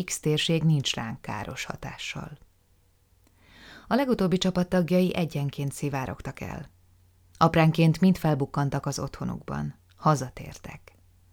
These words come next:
Azt nem mondhatjuk hát, hogy eltűntek,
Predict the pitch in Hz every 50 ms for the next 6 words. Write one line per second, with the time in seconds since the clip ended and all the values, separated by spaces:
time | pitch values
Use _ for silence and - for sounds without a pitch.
0 | _ _ _ - - - - - - - - - 165 170 175 160 151 143 - 143
1 | - - 151 - - - 139 139 - 156 127 120 - 151 139 135 135 - - 151
2 | 165 175 170 - 202 202 - - -